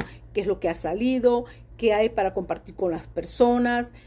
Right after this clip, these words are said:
Son nuestros, ah, nuestra compañía también disfruta. Tenemos buenas comidas en nuestros eventos.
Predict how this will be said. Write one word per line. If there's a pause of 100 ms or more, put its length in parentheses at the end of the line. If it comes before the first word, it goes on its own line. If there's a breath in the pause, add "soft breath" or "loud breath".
(120)
Son
nuestros,
ah,
nuestra
compañía
también
disfruta. (480 loud breath)
Tenemos
buenas
comidas
en
nuestros
eventos.